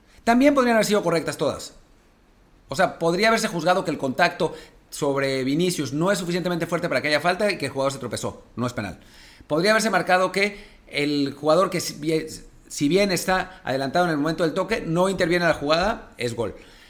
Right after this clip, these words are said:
Podría haberse marcado también que la jugada de, de Benzema alcanza a rozar su antebrazo, es mano. Se podría haber marcado y también seguramente hubiera sido correcto reglamentariamente.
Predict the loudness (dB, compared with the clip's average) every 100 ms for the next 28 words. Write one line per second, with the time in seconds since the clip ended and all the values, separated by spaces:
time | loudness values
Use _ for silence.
0 | -20 -4 0 2 2 2 2 2 2 0
1 | 0 -2 -2 0 -2 2 4 4 4 4
2 | 2 0 -2 0 0 0 0 -2 -4 -2
3 | -2 0 0 2 2 2 0 -2 0 0
4 | 2 2 0 -4 -2 0 -2 -6 -14 -20
5 | -4 0 4 6 6 6 2 0 0 -4
6 | -2 0 0 0 0 0 0 -2 0 0
7 | -2 -2 -4 -2 -4 -2 -4 -4 -2 0
8 | 0 -2